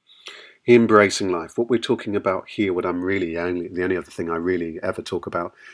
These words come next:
is embracing life, embracing life, embracing life, embracing everything that you're, that's happening. Embrace that emotion. Of course, I remember when I was young, when I was a teenager, when I was upset about something, or this wasn't happening, you know, I'd be sixteen and everyone was going out and they,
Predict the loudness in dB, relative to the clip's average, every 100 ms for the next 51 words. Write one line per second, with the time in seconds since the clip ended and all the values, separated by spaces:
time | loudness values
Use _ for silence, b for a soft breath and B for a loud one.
0 | B B -6 -6 -6 -6 -8 -10 -12 -12
1 | -10 -6 -6 -6 -10 -12 -14 -18 -18 -14
2 | -14 -12 -14 -14 -14 -14 -10 -10 -10 -10
3 | -10 -10 -14 -14 -14 -14 -14 -14 _ -16
4 | -16 -12 -14 -12 -20 -20 B B -12 -4
5 | -4 -4 -10 -12 -12 -14 -18 _ _ _
6 | -16 2 2 2 _ _ _ _ _ _
7 | -8 2 2 2 -4 -4 -2 -2 -4 -8
8 | -10 -10 -8 -6 -8 -10 -16 B B B
9 | 0 2 2 0 -2 -4 -2 -2 -2 -6
10 | -8 -6 -8 -6 -4 -4 -4 -10 -10 -10
11 | -10 -10 -8 -8 -8 -10 -12 -14 -14 -12
12 | -12 -10 -8 -8 -8 -10 -12 -12 -10 -8
13 | -6 -6 -8 -10 -10 -8 -8 -10